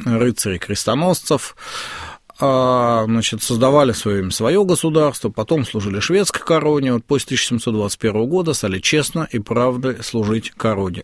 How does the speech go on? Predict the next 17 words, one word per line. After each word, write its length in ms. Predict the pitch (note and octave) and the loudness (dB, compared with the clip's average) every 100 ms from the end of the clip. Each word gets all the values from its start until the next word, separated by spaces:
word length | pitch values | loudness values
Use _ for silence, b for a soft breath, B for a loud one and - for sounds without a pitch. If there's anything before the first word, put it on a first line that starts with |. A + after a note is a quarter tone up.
| - | -8
русской. 640 | G#2 F#2 F2 - - - - B B B B | -6 -4 -4 -4 -6 -12 -16 B B B B
Из 120 | - G3 | 2 4
них 180 | A#3+ | 6
выходили 360 | D#3 C#3 C#3 C3 | 4 2 2 2
хорошие 440 | - A#2+ C#3 - | 2 2 2 0
администраторы, 760 | F2+ G2+ G#2 E3 G3 - C3 A#2+ | -2 0 0 4 4 4 2 0
такие 220 | G#2+ - | -4 -10
пунктуальные, 680 | - - - C#3 E3 D3 A#2+ | -16 -18 -6 -2 0 0 0
методичные, 840 | F#2+ E2+ G2 D#3 C#3 - A#2 G2 - B B B | -4 -6 -4 -2 -2 0 0 -2 -6 B B B
храбрые 480 | - D#3 F3+ A#2 F#2 | -2 4 4 4 0
офицеры, 640 | - A#2 G3+ G3+ E3 D#3 - - B B B B B B - | -2 0 4 4 4 2 0 -10 B B B B B B -2
и 220 | E3+ A3+ | 2 4
в 80 | A3+ | 2
том 240 | - F#3 | 2 2
числе 540 | F#3+ - - E3 D#3 D#3+ | 4 2 2 2 2 0
и 300 | - B2+ C3+ | 0 2 2
моряки. 600 | C3 B2+ B2+ A#2 - | 2 2 2 -2 -6